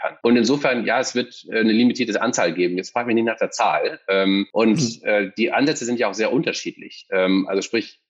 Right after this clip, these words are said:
Speaker 1: meines Wissens jedenfalls von der Größe her sind wir der Einzige, der ein reiner Marktplatz ist. Ähm, die meisten anderen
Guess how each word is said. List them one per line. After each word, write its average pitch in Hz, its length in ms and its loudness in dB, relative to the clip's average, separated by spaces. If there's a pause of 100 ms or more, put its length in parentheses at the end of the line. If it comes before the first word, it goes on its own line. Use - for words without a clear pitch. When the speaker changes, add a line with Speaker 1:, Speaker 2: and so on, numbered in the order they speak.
(260)
Speaker 1:
meines 113 340 -2
Wissens 123 320 -6
jedenfalls 107 300 0
von 107 100 -2
der 95 100 2
Größe 113 320 0
her 104 100 -2
sind 104 120 -6
wir 104 60 0
der 98 140 0
Einzige, 107 300 -4
der 104 80 0
ein 95 80 0
reiner 107 300 0
Marktplatz - 520 -6
ist. - 340 -6
Ähm, 98 240 2
die 104 60 0
meisten 104 340 0
anderen 120 520 -2